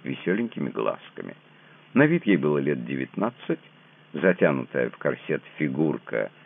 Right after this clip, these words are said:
и обутая в прюнелевый башмачок маленькая ножка — придавали ей вид барышни, исполняющей роль горничной на любительском спектакле. «Записка от княгини»,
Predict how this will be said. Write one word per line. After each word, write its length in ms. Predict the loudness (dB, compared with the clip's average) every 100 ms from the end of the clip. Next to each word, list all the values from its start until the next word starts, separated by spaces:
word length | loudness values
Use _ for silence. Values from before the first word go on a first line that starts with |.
| -20 -8
и 300 | -4 -2 -2 -2
обутая 720 | -2 0 -2 -2 -2 -2 -4
в 180 | -8 -6
прюнелевый 580 | -2 0 -2 -4 -4 -4
башмачок 640 | -6 -6 -6 -4 -6 -4
маленькая 540 | -4 -4 -4 -6 -4
ножка — 440 | -2 -2 -4 -6 -10 -10 -20 -8 0
придавали 460 | 2 2 2 0
ей 180 | 0 -2
вид 320 | -2 -6 -8
барышни, 1120 | -12 -12 -2 2 4 2 -4 -4 -2 -2 -2 -2
исполняющей 1200 | -4 -4 0 6 6 8 6 4 0 -4 -4 -2
роль 360 | 0 -2 -4 -10
горничной 880 | -10 0 6 6 6 -2 -4 -4 -2
на 200 | -2 -4
любительском 680 | -6 -8 -8 -8 -12 -12 -14 -12
спектакле. 540 | -12 -10 -6 -6 -8 -20 -20 -20 -20 -20 -20 -20 -20 -20 _ -20 -20 -20 -20 -20 -20 -20 -20 -8
«Записка 720 | -4 -4 -4 -8 -8 -6 -6 -8 -4
от 180 | -2 -2
княгини», 720 | 0 4 6 6 4 4 2